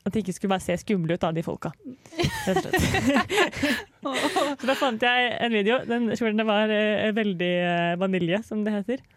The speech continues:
Speaker 2: Ja.
Speaker 1: Rett og slett. Det var en gutt og en jente, holdt på å si, en mann og en dame. De så liksom i-, ikke gamle ut, men voksne, på en måte.
Speaker 2: Ja, ja,
Speaker 1: Ja, det
Speaker 2: jeg
Speaker 1: var også
Speaker 2: skjønner.
Speaker 1: et kriterium.
Speaker 2: Ja.
Speaker 1: Ikke sant? Jeg har veldig mange kriterier. Det
Speaker 2: Ja.
Speaker 1: er ganske vanskelig, da.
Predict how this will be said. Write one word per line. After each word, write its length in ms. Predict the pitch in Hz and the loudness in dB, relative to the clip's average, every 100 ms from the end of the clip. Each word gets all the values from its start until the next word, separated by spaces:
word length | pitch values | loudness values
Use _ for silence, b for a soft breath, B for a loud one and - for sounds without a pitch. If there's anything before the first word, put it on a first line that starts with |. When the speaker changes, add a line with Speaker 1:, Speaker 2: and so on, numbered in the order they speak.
| - | -4
Speaker 2:
Ja. 220 | 262 285 - - | -4 -4 -6 -2
Speaker 1:
Rett 240 | 214 208 | -2 0
og 80 | 202 | -2
slett. 240 | 233 - | -2 -2
Det 140 | 208 220 | -2 2
var 160 | 208 208 | 2 2
en 140 | 226 | 0
gutt 240 | 226 - - | -2 -4 0
og 140 | 214 | 2
en 220 | 214 208 | 4 2
jente, 160 | 202 180 | 0 0
holdt 80 | 175 | 0
på 20 | |
å 40 | |
si, 60 | 220 | 2
en 80 | 208 | 2
mann 140 | 175 | 2
og 100 | 185 | 2
en 20 | 196 | 2
dame. 240 | 196 190 | 2 0
De 80 | 208 | 0
så 160 | - 202 | 2 2
liksom 320 | 196 196 202 185 _ _ _ _ | 2 0 0 0 _ _ _ _
i-, 140 | - 214 214 | -2 0 0
ikke 120 | 226 | 2
gamle 220 | 208 190 | 2 2
ut, 80 | 214 | 0
men 160 | 202 196 | 0 0
voksne, 400 | 196 - - 165 | -2 -4 -4 -4
på 220 | - _ | -6 _
en 60 | 190 | -4
måte. 120 | 175 220 | 0 0
Speaker 2:
Ja, 80 | 226 - | 0 -4
ja, 80 | 262 | 0
Speaker 1:
Ja, 120 | 196 - | 0 0
det 120 | 190 | 0
Speaker 2:
jeg 60 | 196 | 2
Speaker 1:
var 80 | 190 | 2
også 80 | - | 0
Speaker 2:
skjønner. 160 | 226 | -2
Speaker 1:
et 80 | 269 | -2
kriterium. 360 | 208 190 160 156 B | -2 0 0 -4 B
Speaker 2:
Ja. 80 | 254 | 0
Speaker 1:
Ikke 140 | 262 | 2
sant? 80 | 269 | 2
Jeg 80 | 285 | 0
har 80 | 320 | 0
veldig 180 | 285 | 0
mange 180 | 277 233 | -2 -2
kriterier. 360 | 233 226 226 262 | -2 0 0 -2
Det 160 | 285 | -2
Speaker 2:
Ja. 80 | 208 | 0
Speaker 1:
er 80 | 247 | 0
ganske 200 | 262 240 | -2 -2
vanskelig, 260 | 226 - | -4 0
da. 100 | 196 | 0